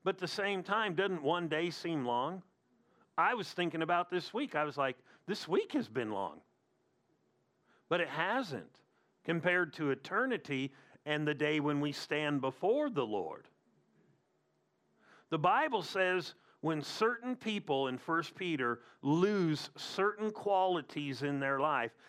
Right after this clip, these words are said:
and one of them is this kind of reverence and respect and godly fear,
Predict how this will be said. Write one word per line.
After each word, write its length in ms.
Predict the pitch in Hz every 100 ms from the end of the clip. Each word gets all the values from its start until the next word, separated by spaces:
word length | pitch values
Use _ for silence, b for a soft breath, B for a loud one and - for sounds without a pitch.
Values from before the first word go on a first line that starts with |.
| B
and 200 | 131 139
one 260 | 135 180 233
of 140 | 165
them 320 | 143 139 135 B B -
is 220 | 143 139
this 240 | 143 147
kind 360 | - 147 147 135
of 160 | 127 117
reverence 580 | 139 147 143 139 135
and 160 | 127 123
respect 580 | 120 - 156 147 147 -
and 180 | 110 110
godly 480 | 123 139 131 135
fear, 380 | 127 165 160 135